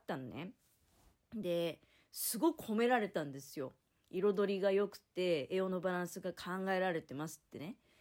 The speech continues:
で、私はね、ご飯食いで結構ご飯がもうお弁当の中の三分の二ぐらい占めてるんだけど、きっちりだけど彩りよくね、その残った三分の一のスペースに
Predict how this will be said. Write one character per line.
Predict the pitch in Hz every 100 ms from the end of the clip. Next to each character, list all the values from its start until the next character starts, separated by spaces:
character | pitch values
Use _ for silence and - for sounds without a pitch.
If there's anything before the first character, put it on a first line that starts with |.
| - _ - -
で、 | 208
私 | - 330 349
は | 302
ね、 | 196
ご | 208
飯 | 233 311
食 | 302 - 311
い | 285
で | 254
結 | 220 311 -
構 | 175
ご | 302
飯 | 294 247 175
が | 135 - _ - -
も | 151 - _
う | 185
お |
弁 | 220 214
当 | 220
の | 208 208
中 | 202 196
の | 139
三 | - 214 208
分 | 208
の | 202
二 | 202 202
ぐ | 196
ら |
い | -
占 | -
め | 185
て | -
る | 143
ん | -
だ | 131
け | 127
ど、 | 120 165 127 _ _ - 190
き | -
っ | _
ち | 277
り | 220
だ | 156
け | 127
ど | 127 _
彩 | 170 170 165
り |
よ | 165
く | -
ね、 | 107 175
そ | 214
の | 143 117 -
残 | 143 160
っ |
た | 151
三 | - 165
分 | 160
の | 160
一 | 160 151
の |
ス | 151 -
ペ | 170
ー |
ス | 156 -
に | 269 175